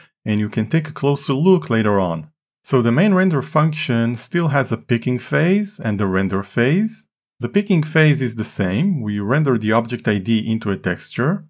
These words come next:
In the render phase, we detect whether the mouse has just clicked on a new object.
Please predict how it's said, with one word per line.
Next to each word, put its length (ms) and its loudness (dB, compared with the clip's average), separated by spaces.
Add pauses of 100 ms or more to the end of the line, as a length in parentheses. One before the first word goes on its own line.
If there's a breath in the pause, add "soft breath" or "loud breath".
(300)
In 140 0
the 80 0
render 340 2
phase, 480 -2
we 140 -2
detect 580 -4
whether 240 0
the 140 -4
mouse 420 0
has 140 -6
just 320 -8
clicked 400 -2
on 100 2
a 60 0
new 240 0
object. 640 -4